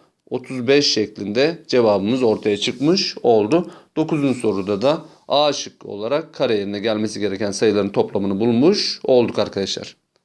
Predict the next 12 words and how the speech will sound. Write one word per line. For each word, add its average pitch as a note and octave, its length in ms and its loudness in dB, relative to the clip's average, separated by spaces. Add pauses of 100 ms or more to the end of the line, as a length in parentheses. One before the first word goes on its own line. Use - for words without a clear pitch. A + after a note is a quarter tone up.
(840)
Onuncu G#3 320 2
sorumuzda D3+ 520 2
devam C#3+ 280 2
ediyoruz. A#2 480 -2
Yine E3 200 -2
buradaki D#3 240 0
işlemleri C#3 420 4
temizliyoruz C3 520 2
arkadaşlar. A2 480 2
Yetiştiremeyenler B2+ 840 0 (460)
durdurarak C#3 560 2
tamamlayabilir. A#2+ 800 0